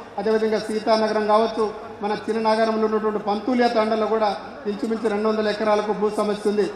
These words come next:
వీటన్నిటినీ తొందరగా పరిష్కరించి మన నియోజకవర్గంలో ఎటువంటి భూ సమస్య లేకుండా చేయాలని చెప్పేసి వారిని విన్నవించుకుంటున్నాం.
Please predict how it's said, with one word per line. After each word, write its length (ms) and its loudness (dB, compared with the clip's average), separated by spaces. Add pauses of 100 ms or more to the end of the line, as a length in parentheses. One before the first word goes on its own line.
(340)
వీటన్నిటినీ 760 2 (580)
తొందరగా 560 4 (280)
పరిష్కరించి 720 2 (540)
మన 100 2 (120)
నియోజకవర్గంలో 720 2 (120)
ఎటువంటి 280 -2 (120)
భూ 100 2 (160)
సమస్య 420 4
లేకుండా 340 2 (100)
చేయాలని 380 2
చెప్పేసి 360 -2 (400)
వారిని 280 2
విన్నవించుకుంటున్నాం. 680 -2